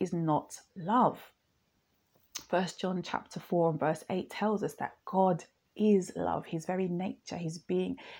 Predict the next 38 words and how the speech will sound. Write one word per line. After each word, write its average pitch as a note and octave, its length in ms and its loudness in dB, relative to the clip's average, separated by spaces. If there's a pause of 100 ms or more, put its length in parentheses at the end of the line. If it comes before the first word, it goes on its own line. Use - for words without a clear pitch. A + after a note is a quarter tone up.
his E3 180 -6
character - 500 -4 (120)
is F3+ 300 4
love. F3+ 400 2 (840)
And F3 160 6
so E3+ 200 6
his C4+ 480 4
loving G3+ 280 8
invitation F3 520 0
that D3+ 100 2
he E3 140 -2
proposed B3 640 6 (440)
to - 180 0
Israel D#3+ 240 6
is D#3+ 220 0
open F#3 460 4
to - 240 -8
us - 240 -4
today, D#3 400 0
to - 200 -4 (120)
enter G#3+ 500 4 (340)
into G#3+ 380 8
relationship D#3+ 600 2
with D3+ 160 -2
him, - 400 -4 (260)
to D#3+ 120 -4
follow F#3 420 6
him, D#3 320 0
to - 200 -6
obey E3 380 2
him. D#3 320 -2 (320)
And D#3+ 100 -6
he E3 120 2
has D#3 100 2
given E3+ 260 2
us D#3+ 160 0
a D3+ 80 -2
choice - 540 -4